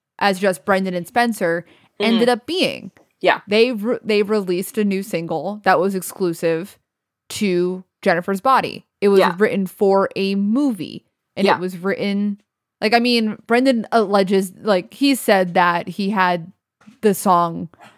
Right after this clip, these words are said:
Speaker 1: cooking for around two years based on a lucid dream that he had.
Speaker 2: Okay.
Speaker 1: But uh, like, okay. But you still decided to go the more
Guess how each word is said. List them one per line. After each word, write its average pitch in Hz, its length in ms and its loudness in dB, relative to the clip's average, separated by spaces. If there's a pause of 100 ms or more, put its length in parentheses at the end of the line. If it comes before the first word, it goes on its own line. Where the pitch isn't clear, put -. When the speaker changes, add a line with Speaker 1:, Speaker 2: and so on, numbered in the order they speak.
(160)
Speaker 1:
cooking 214 380 0
for 208 200 0
around 180 320 2
two 208 140 -2
years 180 300 0
based 180 240 -2
on 180 80 -2
a 175 60 -4
lucid 175 420 -2
dream 175 280 -6
that 165 140 -8
he 170 140 -10
had. - 400 -6 (640)
Speaker 2:
Okay. 202 240 2
Speaker 1:
But 277 320 2 (560)
uh, 226 160 4
like, 233 300 2
okay. 175 360 0 (640)
But 285 300 2 (160)
you 240 200 0
still 269 380 -2
decided 208 920 0
to 220 200 -4
go 196 400 0
the 190 200 -2
more 226 680 -2